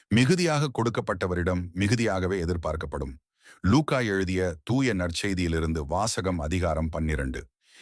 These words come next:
இறை வார்த்தைகள் முப்பத்தொன்பது முதல் நாற்பத்தி எட்டு வரை. அக்காலத்தில் இயேசு தம் சீடர்களை நோக்கி கூறியது,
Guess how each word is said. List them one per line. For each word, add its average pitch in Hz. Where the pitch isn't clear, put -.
இறை 143
வார்த்தைகள் 107
முப்பத்தொன்பது 104
முதல் 80
நாற்பத்தி 101
எட்டு 80
வரை. 69
அக்காலத்தில் 123
இயேசு 117
தம் 87
சீடர்களை 107
நோக்கி 87
கூறியது, 73